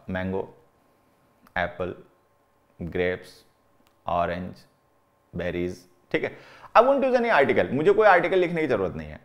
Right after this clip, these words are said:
मतलब if someone ask me the name of fruit, तो मुझे the apple, an apple, ये कहने की कोई जरूरत नहीं है, because you are referring to as a word only, आप इसको केवल as a, एक as a name, as a word रेफर कर रहे हो, ना कि क्लास या मेंबर, ठीक है? You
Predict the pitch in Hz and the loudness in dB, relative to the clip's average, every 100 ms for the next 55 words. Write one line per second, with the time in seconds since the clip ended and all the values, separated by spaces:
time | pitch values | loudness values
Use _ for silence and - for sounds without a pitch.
0 | 98 101 95 - 127 151 139 151 143 143 | -4 -2 -2 -2 -2 -2 0 2 2 0
1 | 151 143 143 123 143 185 190 185 107 85 | -4 -2 0 0 2 2 0 -2 -4 -6
2 | - - _ _ 269 233 175 226 196 123 | -8 -20 _ _ 0 2 2 4 2 2
3 | 185 175 190 - 190 185 - 180 185 175 | 4 4 4 4 2 2 0 0 0 0
4 | 180 180 175 - - - - - _ - | 2 4 2 -6 -20 -20 -20 -20 _ 0
5 | 160 226 233 196 190 196 202 143 110 110 | 6 8 8 4 2 2 2 4 2 0
6 | 90 85 - - 131 269 233 254 254 226 | -2 -10 -12 -2 8 8 8 6 6 4
7 | - 226 247 254 - - _ _ _ _ | 2 0 2 0 -4 -16 _ _ _ _
8 | 170 202 233 185 220 202 110 90 80 - | 8 8 6 6 6 6 4 0 -2 0
9 | 190 214 226 226 220 220 196 220 - 170 | 0 0 0 2 2 2 2 -2 0 0
10 | 170 151 160 190 165 180 196 196 147 156 | 2 2 4 2 2 2 0 0 0 0
11 | 143 160 175 147 127 107 80 76 - - | 4 4 6 4 2 -2 -2 -6 -10 -18
12 | _ _ 135 151 185 170 160 160 135 110 | _ _ -2 0 2 4 4 2 -2 -2
13 | 87 - 170 139 - - - _ - 151 | -2 -4 -8 -8 -12 -20 -20 _ 0 2